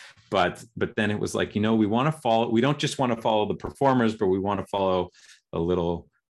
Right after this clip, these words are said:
uh, a young girl on her, like, journey through this, like, world of wonder that we're creating. And so that was, like, a bit of a last minute n-, idea that we sort of added, and then we had to deal with the,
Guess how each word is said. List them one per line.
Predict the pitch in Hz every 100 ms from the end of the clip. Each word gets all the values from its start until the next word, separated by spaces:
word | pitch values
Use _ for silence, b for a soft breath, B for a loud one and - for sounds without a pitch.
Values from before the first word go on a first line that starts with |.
| -
uh, | 78 76 76 73 -
a | -
young | 85 101 107 107 98 -
girl | 104 95 92 90 -
on | 85 87
her, | 82 85 82
like, | 78 76 - -
journey | 101 90 90 80
through | - 82
this, | 80 -
like, | 80 76
world | 80 80 78
of | 80
wonder | 87 90 82
that | 76
we're | 76 76
creating. | - 98 110 95 82 B B B B
And | - 92
so | 95
that | 101 104
was, | 101 90
like, | 87 - _
a | 110
bit | 101 143
of | 127
a |
last | 117 113 113 117
minute | 104 98 98
n-, | - -
idea | 92 87 101 90
that | 87
we | 87 82
sort | - 80
of | 78 -
added, | 90 92 90 85
and | 80
then | 78
we | 76
had | 80
to | 76
deal | 76 82 76
with | 73
the, | - 71 -